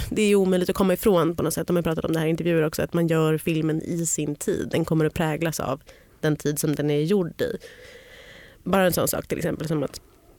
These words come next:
huvudpersonen Mima Robin har blivit en kvinna och, och Daisy Doody som vi pratade om tidigare är ju då en liksom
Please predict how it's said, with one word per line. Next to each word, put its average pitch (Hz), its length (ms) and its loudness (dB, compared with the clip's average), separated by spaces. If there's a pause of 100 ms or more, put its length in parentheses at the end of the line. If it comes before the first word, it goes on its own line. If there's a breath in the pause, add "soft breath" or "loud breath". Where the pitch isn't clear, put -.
(300)
huvudpersonen 175 560 0
Mima 175 200 2
Robin 175 240 2
har 160 80 -4
blivit - 200 -6
en - 80 -4
kvinna 226 880 4
och, - 140 -2 (200)
och 170 120 0
Daisy 185 260 2
Doody 180 300 2
som 175 80 -2
vi 170 60 2
pratade 165 280 -2
om 160 80 -2
tidigare 160 380 0
är 151 80 2
ju 151 120 2
då 147 120 0
en 147 260 -2
liksom 151 520 -4